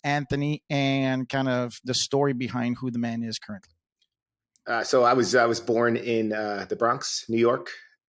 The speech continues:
Speaker 2: Um, so I, uh, raised by hardworking father, three jobs,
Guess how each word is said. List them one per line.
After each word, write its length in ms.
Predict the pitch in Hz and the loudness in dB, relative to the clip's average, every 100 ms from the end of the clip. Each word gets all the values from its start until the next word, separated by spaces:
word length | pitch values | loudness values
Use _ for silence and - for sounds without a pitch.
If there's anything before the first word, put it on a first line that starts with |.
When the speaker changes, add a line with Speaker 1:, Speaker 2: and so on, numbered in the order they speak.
| - | -2
Speaker 2:
Um, 680 | 101 101 98 98 95 92 92 - | 0 0 0 0 -2 -4 -10 -12
so 380 | - 104 101 | -4 -2 0
I, 380 | 101 95 95 92 98 | 0 0 0 -2 -8
uh, 220 | 98 92 87 | -10 -10 -2
raised 360 | 110 101 98 - | 0 0 -2 -4
by 500 | 104 95 95 87 - _ _ _ _ _ | -2 0 -2 -2 -12 _ _ _ _ _
hardworking 460 | 135 123 120 123 113 | 2 6 4 4 0
father, 440 | - 131 131 127 | 6 6 8 8
three 240 | 123 113 123 | 6 2 4
jobs, 720 | 120 120 117 113 - - - | 8 8 6 4 -2 -2 -4